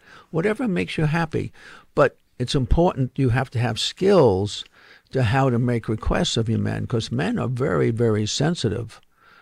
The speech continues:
Men are extremely sensitive to what they can do for their women. So a story that we tell, um,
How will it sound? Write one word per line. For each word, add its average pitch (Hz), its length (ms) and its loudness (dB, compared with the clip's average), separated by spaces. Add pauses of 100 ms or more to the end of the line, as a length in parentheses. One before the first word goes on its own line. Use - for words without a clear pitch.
(160)
Men - 220 -8
are 120 120 -4
extremely 135 540 -6
sensitive 117 600 -6
to 123 140 -2
what 113 320 -6
they 131 160 -4
can 120 220 -6
do 165 220 -4
for 113 180 -4
their 107 220 -4
women. 151 440 -4 (760)
So 127 240 -2
a 120 40 -2
story 139 460 2
that 110 380 -2 (320)
we 123 160 2
tell, 117 580 0 (1040)
um, 110 480 -2